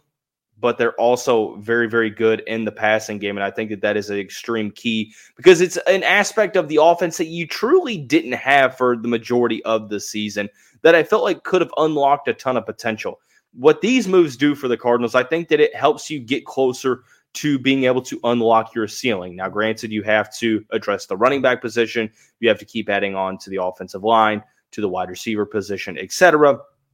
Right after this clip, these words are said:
But I like that Brohm went out and got two very respectable tight end options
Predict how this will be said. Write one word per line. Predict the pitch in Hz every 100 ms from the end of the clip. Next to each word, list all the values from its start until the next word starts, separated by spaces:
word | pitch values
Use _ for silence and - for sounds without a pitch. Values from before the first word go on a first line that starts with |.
| _ _ _ -
But | 151 185
I | 180
like | 156 196 202
that | 196 175 - - - 117
Brohm | 135 160 165 170 151 127
went | 147
out | 135 139 131
and | 127
got | 120 123 - - _
two | - 156 156 160 139 107
very | 101 123 143 143
respectable | 120 123 120 - 131 127 120 127 120 - _
tight | - 131 127
end | 123 117
options | 117 - 131 120